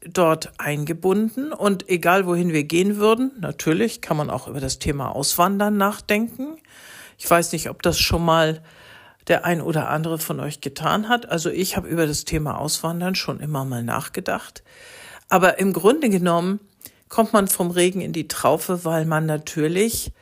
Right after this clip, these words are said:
auch dort wieder diese und jene hat,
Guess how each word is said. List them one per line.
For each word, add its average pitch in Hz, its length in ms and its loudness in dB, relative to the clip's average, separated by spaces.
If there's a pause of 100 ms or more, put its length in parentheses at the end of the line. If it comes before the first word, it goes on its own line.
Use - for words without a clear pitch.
(160)
auch - 220 2
dort 156 480 2
wieder 170 520 2 (640)
diese 175 760 0
und 170 280 -8
jene 156 400 -2
hat, - 340 -16